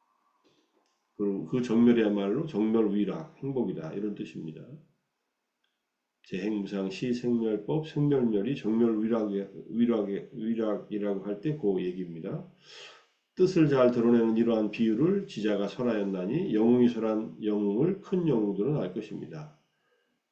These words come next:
탐욕을 여의고 성냄을 여의고 어리석음을 여의고 번뇌가 다한 영웅은 몸을 버린 뒤 번뇌 없이 반열반에 드실 것입니다.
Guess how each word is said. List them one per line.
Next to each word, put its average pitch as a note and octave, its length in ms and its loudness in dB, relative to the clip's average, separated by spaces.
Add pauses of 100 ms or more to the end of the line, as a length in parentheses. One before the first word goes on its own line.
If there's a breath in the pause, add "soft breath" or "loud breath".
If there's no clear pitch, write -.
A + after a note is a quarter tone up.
(160)
탐욕을 G2+ 460 0
여의고 F#2+ 320 0
성냄을 B2 580 -2
여의고 G#2+ 680 -2
어리석음을 G#2 600 0
여의고 G2 340 0
번뇌가 A#2 460 2
다한 A#2+ 280 -6
영웅은 A2 460 0
몸을 A#2 520 4
버린 G2+ 360 -2
뒤 D#3 260 -2 (460 soft breath)
번뇌 G#2+ 320 0
없이 G2 460 -2
반열반에 G#2+ 720 -2
드실 A#2+ 320 -10
것입니다. - 540 -12